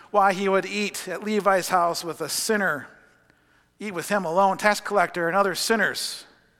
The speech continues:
He's eating with them, he's socializing with them, reclining with them in relationship and fellowship.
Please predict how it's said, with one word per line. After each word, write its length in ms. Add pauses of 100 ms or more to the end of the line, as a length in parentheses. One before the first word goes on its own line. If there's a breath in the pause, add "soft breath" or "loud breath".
(760)
He's 180
eating 240
with 160
them, 240
he's 160
socializing 640
with 120
them, 260 (240 loud breath)
reclining 580
with 200
them 340 (1700 soft breath)
in 100
relationship 680
and 120
fellowship. 560